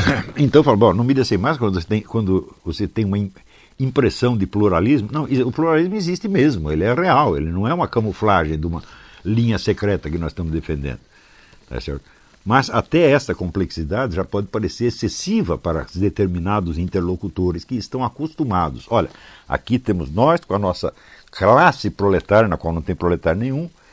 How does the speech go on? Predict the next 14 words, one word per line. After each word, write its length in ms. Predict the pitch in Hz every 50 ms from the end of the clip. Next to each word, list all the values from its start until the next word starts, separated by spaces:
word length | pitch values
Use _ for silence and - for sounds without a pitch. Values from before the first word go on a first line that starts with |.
| - - - _ _ -
e 100 | 101 120
do 120 | 131 135
outro 180 | 139 151 - 190
lado 360 | 175 131 98 104 117 143 175
tem 400 | - - - 107 117 147 151 - - _ _ _ _ _
a 140 | - 104 98
classe 360 | - - 92 90 92 - -
burguesa, 520 | 107 135 156 135 95 104 120 123 110 117 -
onde 160 | - 113 95
também 220 | - 117 92 101 101
não 120 | 113 117
tem 140 | 95 107 101
burguês 380 | 98 113 107 90 87 90 98
nenhum, 320 | 147 180 175 143 143 165